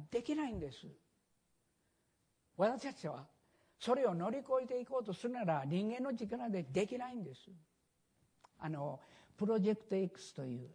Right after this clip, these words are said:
エヌエイチケーの番組が数年前ありましたね。私は全部じゃないですけど、よく見ていました。不可能なプロジェクト、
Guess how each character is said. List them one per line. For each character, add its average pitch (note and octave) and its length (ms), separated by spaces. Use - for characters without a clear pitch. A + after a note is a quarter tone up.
エ E3 100
ヌ D#3+ 80
エ - 40
イ D3 40
チ - 100
ケ D3+ 120
ー C3 40
の C3 100
番 C#3 220
組 C#3 240
が C3 120
数 F3+ 200
年 D#3+ 180
前 C#3 140
あ B2+ 40
り C3 80
ま B2 120
し - 80
た - 80
ね。 A#2 120
私 F3 340
は D3 240
全 F#3 220
部 D3+ 100
じ C#3 100
ゃ C3+ 40
な B2+ 140
い C3 80
で A#2+ 120
す - 80
け B2+ 120
ど、 A#2 160
よ C#3+ 140
く C3+ 140
見 C3+ 140
て B2+ 100
い A#2+ 80
ま A#2+ 100
し - 120
た。 C3 60
不 - 160
可 A#3 200
能 G#3+ 280
な B2+ 160
プ E3 100
ロ E3 100
ジ D3 120
ェ C#3+ 60
ク - 120
ト、 - 120